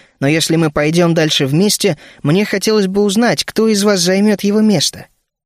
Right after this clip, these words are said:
«Рен!» — тут же ответил Бруни, хлопая товарища по плечу. «Я в командиры не гожусь».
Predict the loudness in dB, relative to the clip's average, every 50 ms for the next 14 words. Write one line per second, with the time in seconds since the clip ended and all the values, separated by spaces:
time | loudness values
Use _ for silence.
0 | _ _ _ _ -14 -10 -4 0 2 2 4 4 2 0 -2 -6 -10 -14 -20 _
1 | _ _ _ 0 0 0 0 0 0 0 0 -2 -2 0 -2 -2 0 2 2 2
2 | 2 0 -2 -2 -2 -2 0 0 -2 -2 0 0 0 0 0 0 -2 -4 -6 -6
3 | -8 -4 -4 -4 -4 -4 -6 -8 -10 -16 _ _ _ _ _ _ _ _ _ _
4 | -4 0 0 2 2 2 0 0 0 -2 0 0 2 0 0 0 2 2 2 4
5 | 2 2 0 -2 -4 -4 -2 0 0 0 -2 -4 -4 -4 -6 -6 -4 -2 -2 -4
6 | -4 -6